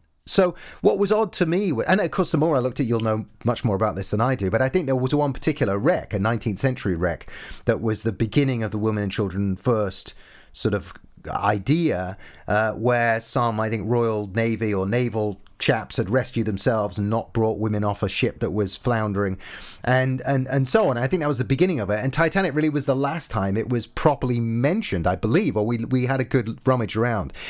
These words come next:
It seems to have died. So we, we somehow keep it alive as a concept, and what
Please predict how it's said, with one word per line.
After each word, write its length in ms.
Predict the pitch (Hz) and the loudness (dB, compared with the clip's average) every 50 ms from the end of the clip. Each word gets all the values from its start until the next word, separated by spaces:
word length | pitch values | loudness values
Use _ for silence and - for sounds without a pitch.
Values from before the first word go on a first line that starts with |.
| - - - | -10 -4 -2
It 100 | 135 135 | 0 0
seems 360 | - - 180 185 165 143 - - | 2 2 2 2 2 -2 -4 -2
to 120 | 143 127 | 0 0
have 160 | 110 104 - | 0 -2 0
died. 320 | - 165 156 123 104 98 - | 0 0 2 2 0 0 2
So 140 | - 180 175 | 2 2 2
we, 280 | - 180 202 175 - - - - - - - - | 2 -2 -4 -4 -4 -10 -16 -20 -20 -20 -10 -2
we 100 | - 185 | 0 0
somehow 380 | 180 - 208 220 220 220 226 196 | 0 2 0 0 2 0 -2 -2
keep 260 | - - - 220 - | -2 -2 -2 0 0
it 100 | 185 - | 0 0
alive 300 | 151 160 180 196 175 127 | 2 0 2 0 0 -2
as 100 | 127 - | -2 -4
a 40 | 131 | -4
concept, 580 | - - - 202 202 185 - - 92 - - - - - - | -4 0 0 0 0 0 -2 -2 -4 -4 -4 -12 -18 -10 -4
and 140 | - 160 165 | -2 2 2
what 220 | 185 185 - | 2 0 0